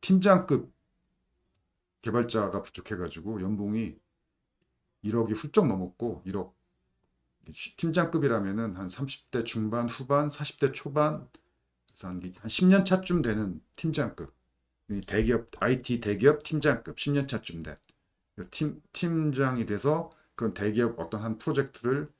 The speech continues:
한 팀을 이끌고 끌고 가는 그런 팀장급. 연봉이 일억이 훌쩍 넘어요. 일억 후반, 뭐 이억, 또 소-, 정말 전문가는 한 큰 프로젝트 팀장은 한 삼, 삼억, 사억? 이렇게 억대 연봉이 가능한 분야가 이 백엔드.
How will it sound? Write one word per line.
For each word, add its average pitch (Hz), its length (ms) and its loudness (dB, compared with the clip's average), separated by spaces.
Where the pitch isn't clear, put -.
한 151 180 -2
팀을 208 300 4
이끌고 127 520 0
끌고 170 200 2
가는 120 240 2
그런 98 180 -4
팀장급. - 540 -2
연봉이 110 460 0
일억이 120 440 0
훌쩍 160 340 6
넘어요. 90 380 -4
일억 107 280 -4
후반, 147 400 -4
뭐 82 120 -10
이억, 110 500 -4
또 98 80 -16
소-, - 160 -12
정말 139 480 4
전문가는 104 500 -4
한 82 160 -10
큰 190 380 2
프로젝트 139 420 -4
팀장은 107 520 -4
한 82 140 -14
삼, - 300 -12
삼억, 143 320 -8
사억? 123 380 -8
이렇게 117 300 -6
억대 147 420 10
연봉이 151 500 8
가능한 117 520 2
분야가 98 640 -2
이 98 80 -4
백엔드. 107 560 -2